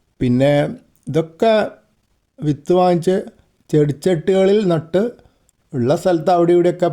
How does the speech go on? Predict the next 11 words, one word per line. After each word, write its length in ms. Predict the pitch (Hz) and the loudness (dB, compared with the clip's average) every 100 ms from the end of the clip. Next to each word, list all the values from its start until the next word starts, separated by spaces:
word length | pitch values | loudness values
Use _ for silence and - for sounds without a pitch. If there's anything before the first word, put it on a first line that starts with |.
| - | -2
പടർത്തിക്കൊണ്ടിരിക്കുന്ന 960 | 147 139 - 143 156 147 147 139 143 147 - _ 165 | -4 -4 -6 -6 -4 -4 -6 -4 -4 -6 -10 _ -8
വെള്ളരികളാണ്. 720 | 127 120 117 120 120 117 101 127 - _ _ _ - | -4 -4 -2 0 0 -2 -4 -10 -16 _ _ _ -10
അവിടെ 180 | 113 120 - | -6 -6 -6
കോളിഫ്ലവറിൻ്റെ 680 | 120 117 127 127 143 147 160 151 | -2 0 0 0 -2 0 0 0
ചെടി 160 | 143 135 | 0 0
കണ്ടില്ലേ? 400 | 113 104 107 107 - 123 | -2 -4 -6 -8 -10 -8
അടി-, 240 | 117 - 147 | -8 -8 -6
ആ, 60 | 110 107 110 | -4 -4 -4
പിന്നെ 240 | 123 131 131 131 - _ _ _ _ _ _ _ | -4 -2 -2 -6 -16 _ _ _ _ _ _ _
കറിവേപ്പ്, 640 | 131 123 131 135 131 - 135 208 - _ _ _ 127 | -4 0 2 2 -2 -4 -4 -6 -14 _ _ _ -4
ഉണങ്ങിപ്പോയ 680 | 120 131 156 180 170 165 | -2 0 0 0 0 2